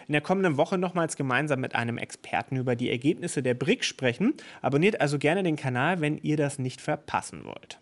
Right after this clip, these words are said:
Doch einer der Kernpunkte ist, wie denn eigentlich die westlichen, beziehungsweise auch die nicht westlichen Medien, beziehungsweise Politiker hier drauf reagierten. Also die U S A, die haben eigentlich im Konsens recht gelassen auf die Entwicklung der brics reagiert.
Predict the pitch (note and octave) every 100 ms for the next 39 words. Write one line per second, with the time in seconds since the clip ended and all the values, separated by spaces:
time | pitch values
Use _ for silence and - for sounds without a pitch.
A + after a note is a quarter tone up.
0 | - G3 A#3 - D#3+ G#3+ G#3+ A3+ G3+ A3+
1 | A#3+ A#3 G#3+ C#3+ G3 - - - E3 F#3+
2 | E3+ A2+ E3+ E3+ - B2 D#3+ A3 A3+ A3
3 | A#3 C4+ - - C3+ A#2+ A#2+ A#2 C3 -
4 | C3+ D#3 C#4 - E3+ F3 F3+ E3 E3 C#3
5 | E3+ F3+ F3+ F#3+ E3+ C3 C#3 B2+ C3 B2
6 | A#2+ B2+ C#3+ - E3 C#3 C3+ - - -
7 | B2+ A2+ A2 - A#2 A#2+ A#2 - - -
8 | - _ - _ - C3+ B2 C#3 E3 E3
9 | G#2+ C#3+ D4+ - D#3+ C3+ A3 - E3 F3+
10 | F3+ - - - D#3+ E3 D#3+ E3+ G3+ F#3+
11 | E3 D3 - C3+ A#2+ - B2+ G#2 A#2+ -
12 | B2 A#2+ C3+ C3+ A#2+ A#2 - D3+ - A2
13 | G2+ - - -